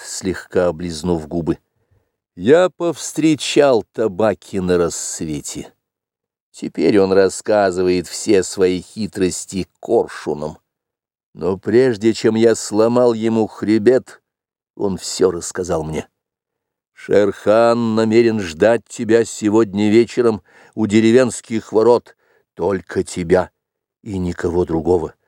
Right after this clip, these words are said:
А теперь он залёг в большом пересохшем овраге у реки". "Ел он сегодня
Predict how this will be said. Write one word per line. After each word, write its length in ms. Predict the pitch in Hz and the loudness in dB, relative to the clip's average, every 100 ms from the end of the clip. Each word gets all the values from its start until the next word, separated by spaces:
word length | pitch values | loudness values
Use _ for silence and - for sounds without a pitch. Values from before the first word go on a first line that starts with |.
| _ _ _ | _ _ _
А 160 | - 85 | -6 -6
теперь 460 | - 90 87 95 101 | -4 -8 2 2 4
он 140 | 98 | 0
залёг 440 | 87 95 104 107 | 2 4 4 4
в 80 | 95 | 0
большом 600 | 90 104 - 113 117 110 | 0 0 0 2 2 2
пересохшем 720 | 113 107 104 - 120 - 117 110 | -2 -2 0 2 2 0 0 0
овраге 640 | 107 101 110 113 110 98 | 0 0 2 0 -2 -4
у 140 | 101 95 | -4 -4
реки". 480 | 90 - 90 87 - _ _ _ _ _ _ _ _ _ _ _ _ _ _ _ _ | -6 -14 -14 -14 -16 _ _ _ _ _ _ _ _ _ _ _ _ _ _ _ _
"Ел 340 | 76 85 127 | 0 4 4
он 120 | 135 127 | 2 -2
сегодня 600 | - 127 113 92 90 | -6 0 0 0 -6